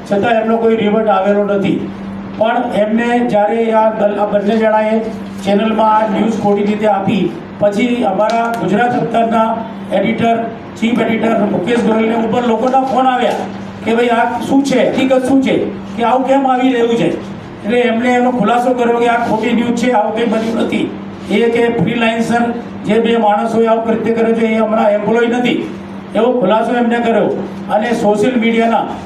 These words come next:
બીજા તમારા બધા મિત્રોના બી એમને ફોન કર્યા છે. આ ઘણી બધી ન્યૂઝોના મેં આ ન્યૂઝમાં, મારા નોટિસમાં મેં લખેલું છે, એના નામ બી લખેલા છે.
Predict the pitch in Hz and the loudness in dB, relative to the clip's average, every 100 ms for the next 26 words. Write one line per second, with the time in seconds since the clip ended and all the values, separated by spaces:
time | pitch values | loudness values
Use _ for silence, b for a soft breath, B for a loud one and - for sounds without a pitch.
0 | - 156 202 226 226 208 226 247 214 214 | -10 -2 2 2 2 2 2 0 0 0
1 | 202 226 233 233 240 240 226 226 175 214 | 0 0 0 2 2 2 2 0 2 0
2 | 220 220 220 214 190 147 - - - 196 | 2 2 2 0 0 -2 -4 -8 -4 -2
3 | 185 214 226 226 202 220 220 226 214 220 | 0 0 2 2 2 2 2 0 2 2
4 | 214 214 196 220 226 220 220 - - - | 2 2 2 2 2 0 0 -4 -8 -2
5 | 208 214 196 208 220 208 208 208 202 202 | 0 2 2 2 0 0 2 2 2 0
6 | 214 202 - - - - - 196 214 202 | 0 0 0 -2 -4 -10 -4 0 2 2
7 | 226 240 220 208 202 - - | 0 0 0 0 0 0 -2